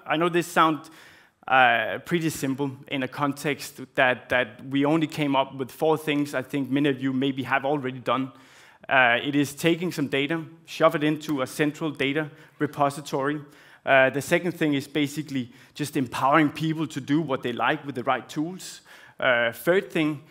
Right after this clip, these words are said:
is very much, you know, driving some sort of community, uh, that really cultivates four things: data, processes, people, and technology.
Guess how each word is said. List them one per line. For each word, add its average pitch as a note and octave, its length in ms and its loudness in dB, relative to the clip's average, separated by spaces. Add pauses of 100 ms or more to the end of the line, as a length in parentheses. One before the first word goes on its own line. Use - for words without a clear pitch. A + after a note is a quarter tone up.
(160)
is C#3+ 320 -2
very D#3 280 2
much, - 500 -4
you C#3 140 -6
know, A#2+ 240 -2 (460)
driving D#3 420 4
some E3+ 200 -4
sort D3+ 240 -4
of - 100 -10
community, D3+ 720 -4 (380)
uh, A#2 680 4 (140)
that B2+ 160 2 (320)
really E3 240 -2
cultivates D#3+ 800 -2 (100)
four D#3+ 240 0
things: D#3+ 540 -6
data, C#3 320 -2
processes, C3+ 580 -8
people, C#3+ 320 -8
and A2+ 100 -10
technology. C#3+ 540 -6